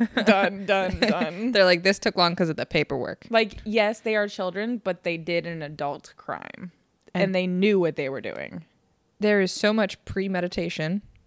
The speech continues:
Speaker 1: There's
Speaker 2: So
Speaker 1: so much
Speaker 2: much.
Speaker 1: evidence stacked against them. And then
Speaker 2: It's not
Speaker 1: they
Speaker 2: even
Speaker 1: fucking
Speaker 2: funny.
Speaker 1: outed themselves anyway.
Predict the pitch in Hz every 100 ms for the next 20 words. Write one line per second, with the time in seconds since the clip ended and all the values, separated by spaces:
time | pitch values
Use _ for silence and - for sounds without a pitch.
0 | - 170 165 415 370 381 - 208 226 226
1 | - 190 185 185 180 - - 160 - 180
2 | 160 160 - 131 - - _ _ _ _
3 | _ _ _ 180 175 180 175 175 165 170
4 | 165 165 147 156 160 147 156 147 151 160
5 | - - 175